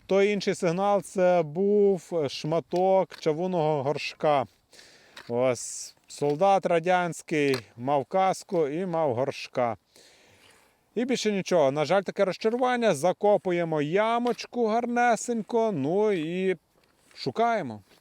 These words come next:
шукаємо. Казковий вечір. Камрад, друзі, хоче знайти каску і шукає з глибинним приладом. Ну, а я взяв старенький Деус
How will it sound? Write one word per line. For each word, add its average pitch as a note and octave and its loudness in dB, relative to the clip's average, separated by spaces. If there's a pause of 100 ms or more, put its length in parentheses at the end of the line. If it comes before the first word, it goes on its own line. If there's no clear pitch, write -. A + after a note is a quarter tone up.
(140)
шукаємо. G3 -4 (440)
Казковий F3+ 0
вечір. G3+ -2
Камрад, D3 6
друзі, D#3+ 6
хоче D3 4
знайти C#3 4
каску B2+ 6 (260)
і C#3+ 6 (100)
шукає D3 6
з A2+ -2
глибинним C3 4
приладом. G3 4
Ну, A3 6
а E3 8
я F3 10
взяв D#3 6
старенький C#3 4
Деус A#2 6